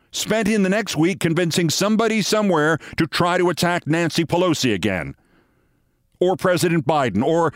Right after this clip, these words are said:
Alexandria Ocasio-Cortez, or Raphael Warnock, or God knows who else. And that which came to a nightmarish head last Friday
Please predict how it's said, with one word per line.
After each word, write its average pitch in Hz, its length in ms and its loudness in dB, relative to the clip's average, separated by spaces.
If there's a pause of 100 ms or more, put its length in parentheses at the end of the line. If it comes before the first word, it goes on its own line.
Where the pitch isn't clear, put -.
(160)
Alexandria 170 640 0
Ocasio-Cortez, 151 1040 0
or 156 140 2
Raphael 160 480 2
Warnock, 143 500 0
or 156 160 2
God 135 440 0
knows 143 320 2
who 190 320 0
else. - 500 -2 (1400)
And 165 180 2
that 233 200 0
which 214 300 -4
came 185 380 0
to 160 140 2
a 160 120 2
nightmarish 165 720 0
head 185 440 -2
last 123 400 0
Friday 120 520 2